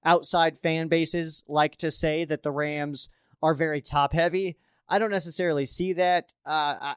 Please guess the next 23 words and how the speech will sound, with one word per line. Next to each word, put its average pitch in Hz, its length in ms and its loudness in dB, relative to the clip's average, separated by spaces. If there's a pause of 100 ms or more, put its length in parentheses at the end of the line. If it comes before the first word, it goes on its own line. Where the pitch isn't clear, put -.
(100)
I, 156 260 -4
I 156 120 0
would 156 200 -2
say 180 200 2
at 151 100 -2
quarterback, 208 560 2
the 190 80 0
Rams 175 240 -2
are 151 100 -2
extremely 170 560 -4
top 160 280 -2
heavy. 165 320 0
I 139 120 0
don't 156 320 2
hate 156 280 -2
the 175 80 2
Wolf 170 340 0
and 151 100 -4
I 139 100 -2
don't 156 300 -4
hate 156 220 -4
Perk, 185 320 0 (320)
but 165 360 2